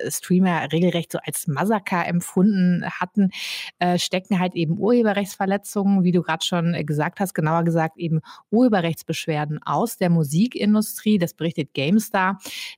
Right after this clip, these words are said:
denn es gehört, äh, zur Kultur bei Twitch quasi dazu, dass, äh, man, während man jetzt irgendwelche Feinde wegballert oder versucht, den Ball ins gegnerische Tor zu hauen, dass da im Hintergrund, äh, eben oft Musik läuft, äh, manchmal das, was man selber gerne hört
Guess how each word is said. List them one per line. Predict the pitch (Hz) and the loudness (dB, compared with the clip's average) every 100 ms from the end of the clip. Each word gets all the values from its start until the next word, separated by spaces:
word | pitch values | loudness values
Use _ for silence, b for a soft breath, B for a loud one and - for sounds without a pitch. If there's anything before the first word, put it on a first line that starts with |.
| - | -6
denn | 151 190 254 - | 2 4 4 0
es | - | -4
gehört, | 165 147 170 185 - | -2 0 0 -2 -4
äh, | 165 160 | -2 -2
zur | 165 180 | -2 -8
Kultur | - - 185 | -6 -4 -2
bei | 185 | 0
Twitch | 160 - 190 - | -2 -6 -8 -6
quasi | 165 165 | -4 -4
dazu, | 151 139 - 170 196 233 | -4 -6 -4 0 2 0
dass, | - 139 180 - - - | -2 -4 -4 -6 -10 -4
äh, | 170 160 | -2 0
man, | 156 156 165 | 0 0 -2
während | 151 151 190 | -2 -4 -4
man | 160 | -2
jetzt | 160 - | -2 -2
irgendwelche | 165 156 151 160 | -4 -4 -4 -4
Feinde | - 165 160 | -2 0 0
wegballert | 156 - 160 165 165 | -2 -2 -2 -2 -2
oder | 147 | -4
versucht, | 147 151 165 - | -4 -2 0 0
den | 160 | 0
Ball | 139 147 170 | 0 0 0
ins | 156 | -2
gegnerische | - 160 170 - | -4 -4 -4 -4
Tor | 170 170 | -4 -4
zu | 175 170 | -2 0
hauen, | 165 170 B B B B | 0 -2 B B B B
dass | 175 | -4
da | - | 0
im | 156 | 2
Hintergrund, | 185 220 175 175 175 | 2 2 2 2 0
äh, | - 160 - | 0 -2 0
eben | 170 | -2
oft | - 170 | -2 0
Musik | 170 160 180 247 | 2 4 4 2
läuft, | 233 226 233 226 - | 2 4 2 0 -4
äh, | 165 160 - _ | -4 -4 -10 _
manchmal | 107 151 - 143 | -8 -6 -4 -4
das, | 160 | -2
was | 170 | -4
man | - 143 | -4 -2
selber | 165 202 | 0 0
gerne | 180 190 180 | 2 2 2
hört | 185 190 | 2 0